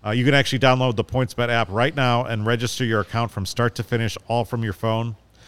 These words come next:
You'll be signing up with the fastest sportsbook easier than ever, so you can start living your bet life in seconds.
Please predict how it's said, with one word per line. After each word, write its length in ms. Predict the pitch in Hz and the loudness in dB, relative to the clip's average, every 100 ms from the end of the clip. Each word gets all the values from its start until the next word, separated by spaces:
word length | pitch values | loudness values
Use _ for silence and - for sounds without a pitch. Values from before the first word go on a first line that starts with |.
| - - | -20 -4
You'll 120 | 127 | 0
be 100 | 123 | 2
signing 380 | - 139 135 127 | 2 2 2 2
up 160 | 135 - | 0 -2
with 140 | - | -4
the 80 | 98 | -6
fastest 600 | - 131 135 - 143 - | 0 2 2 0 -4 -2
sportsbook 540 | 120 123 - 127 - - | -2 -2 0 -2 -2 -4
easier 360 | 127 107 127 104 | -4 0 0 2
than 140 | 101 | 2
ever, 380 | 131 156 185 165 _ _ | 2 2 0 -4 _ _
so 160 | - 117 | -10 -6
you 60 | 113 | -4
can 120 | 101 | -4
start 360 | - 120 123 | 0 0 0
living 260 | 113 120 131 | 0 -2 0
your 140 | 98 | -2
bet 280 | 80 117 123 | -2 -2 -2
life 300 | 101 123 - | 0 -2 -2
in 80 | 104 | -4
seconds. 640 | - 139 - 95 - - | 0 2 2 -2 -6 -10